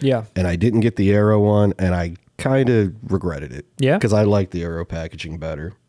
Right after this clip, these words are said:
Speaker 1: Gotcha.
Speaker 2: But I, so
Speaker 1: Well
Speaker 2: right now, even for this one, I'm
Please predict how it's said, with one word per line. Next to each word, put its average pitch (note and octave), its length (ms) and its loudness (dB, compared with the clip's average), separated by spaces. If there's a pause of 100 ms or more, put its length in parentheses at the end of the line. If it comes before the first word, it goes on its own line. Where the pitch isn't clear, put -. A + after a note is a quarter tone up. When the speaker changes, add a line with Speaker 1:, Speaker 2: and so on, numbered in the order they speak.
Speaker 1:
Gotcha. C#3 380 -6 (320)
Speaker 2:
But D2 340 -4 (160)
I, G#2+ 260 2
so C#3+ 200 2
Speaker 1:
Well A#2+ 100 2
Speaker 2:
right C3 200 4
now, B2 200 4
even A#2 160 4
for G#2+ 140 0
this F#2+ 260 0
one, A2 280 4 (100)
I'm D#2 480 -8